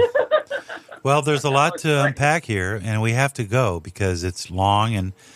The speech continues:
Speaker 1: Okay.
Speaker 2: um, we've been doing some good conversation now for a little bit more than an hour,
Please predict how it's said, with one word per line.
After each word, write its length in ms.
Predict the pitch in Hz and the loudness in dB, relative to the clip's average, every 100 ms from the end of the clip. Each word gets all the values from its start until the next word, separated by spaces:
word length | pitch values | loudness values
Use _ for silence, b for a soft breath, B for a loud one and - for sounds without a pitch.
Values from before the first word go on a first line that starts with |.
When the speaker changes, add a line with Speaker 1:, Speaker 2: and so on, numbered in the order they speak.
| B B | B B
Speaker 1:
Okay. 240 | 135 - | -4 -2
Speaker 2:
um, 520 | 98 95 92 90 90 - | 0 2 2 0 -6 -8
we've 260 | 95 95 82 | -2 -2 0
been 200 | 92 90 | -2 0
doing 480 | 101 101 101 98 101 | 2 2 0 -2 -6
some 200 | - 98 | -8 -6
good 300 | 82 101 95 | -2 0 0
conversation 680 | - 101 92 - 104 98 98 | 2 0 0 0 0 0 0
now 200 | 95 101 | 0 0
for 120 | - | 0
a 20 | 98 | -4
little 160 | 95 | -2
bit 120 | 90 95 | -2 -2
more 180 | 95 92 | 0 0
than 140 | 90 | 0
an 100 | 90 | 2
hour, 380 | 95 110 127 | 2 4 2